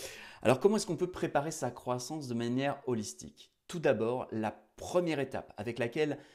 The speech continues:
je suis vraiment radical, surtout quand je travaille avec mes clients, que ce soit dans l'incubateur, euh, avec les clients plus débutants, ou dans le cercle stellaire, dans mon mastermind pour les clients plus avancés, ou encore, euh,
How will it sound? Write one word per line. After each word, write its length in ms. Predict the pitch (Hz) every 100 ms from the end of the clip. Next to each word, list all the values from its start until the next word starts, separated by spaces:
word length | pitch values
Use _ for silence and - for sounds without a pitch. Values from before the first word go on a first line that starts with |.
| - - _ _
je 160 | 110 123
suis 320 | 127 - 156
vraiment 760 | 127 123 131 127 127 147 147 117
radical, 920 | 113 151 151 143 147 139 127 107 104 -
surtout 360 | - - 170 185
quand 160 | 135 123
je 80 |
travaille 560 | 123 - 117 123 123 110 - - - _ 117
avec 460 | 110 117 117 -
mes 260 | 107 104 110
clients, 380 | 123 120 135 147
que 80 |
ce 80 | -
soit 240 | 107 120 117
dans 100 | 107
l'incubateur, 840 | 107 107 110 110 113 117 117 -
euh, 200 | 95 92 -
avec 220 | 95 95
les 80 | 101
clients 280 | - 110 107
plus 260 | - 104
débutants, 640 | 98 110 110 143 151 160 -
ou 200 | 131 127 - - -
dans 80 |
le 80 | 110
cercle 300 | 107 113 117
stellaire, 400 | - 120 113 127
dans 60 | 110
mon 120 | 104
mastermind 500 | 107 107 110 110 113
pour 120 | 110
les 40 | 107
clients 200 | 110 107
plus 180 | 107
avancés, 300 | 107 107 131
ou 120 | 131 127
encore, 340 | 113 131 - - - - - -
euh, 260 | 110 110